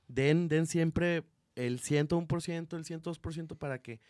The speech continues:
haya más, más contenido. Por ejemplo, ¿qué es? El ciento, primero, ensayar y tener una disciplina en lo que te gusta hacer. En segundo, pues, que de eso que te gusta hacer,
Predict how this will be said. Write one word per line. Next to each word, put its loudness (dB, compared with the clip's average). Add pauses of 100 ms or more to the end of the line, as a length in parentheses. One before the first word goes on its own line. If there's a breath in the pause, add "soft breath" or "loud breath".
(260 soft breath)
haya 2
más, 0
más -2
contenido. -4
Por -4
ejemplo, -8
¿qué -2
es? -8 (200 soft breath)
El -12
ciento, -8 (100)
primero, -2
ensayar 2
y -4
tener -4
una -2
disciplina -4
en -6
lo -8
que -10
te -8
gusta -6
hacer. -6 (380 soft breath)
En -4
segundo, -2
pues, -2 (320 soft breath)
que -4
de 2
eso -2
que -6
te -4
gusta -4
hacer, -2